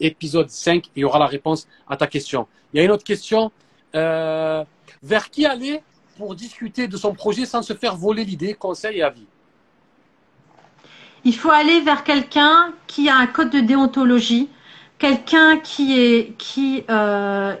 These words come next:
Speaker 2: qui vous est aussi parfois conseillé. Euh, voilà, il faut écouter autour de vous. Il faut étudier la personne qui va vous écouter. Oui, on peut se faire piquer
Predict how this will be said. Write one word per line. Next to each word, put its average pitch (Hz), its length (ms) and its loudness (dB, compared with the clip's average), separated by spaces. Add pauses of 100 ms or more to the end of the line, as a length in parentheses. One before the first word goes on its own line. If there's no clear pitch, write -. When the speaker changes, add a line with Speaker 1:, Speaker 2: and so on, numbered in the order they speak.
Speaker 2:
qui - 180 2
vous 269 260 4
est 294 120 2
aussi 254 340 0
parfois 247 400 0
conseillé. 269 640 0 (720)
Euh, 208 300 4
voilà, 202 360 4
il 233 100 2
faut 233 280 0
écouter 240 400 0
autour 262 300 0
de 233 120 2
vous. 226 300 0 (340)
Il 233 120 4
faut 294 160 2
étudier 302 380 2
la 311 120 2
personne 311 380 -2
qui - 100 -14
va 269 140 0
vous 240 240 2
écouter. 240 520 -2 (460)
Oui, 285 300 8
on 269 80 6
peut 285 120 4
se - 100 -6
faire 269 200 -4
piquer 269 520 -2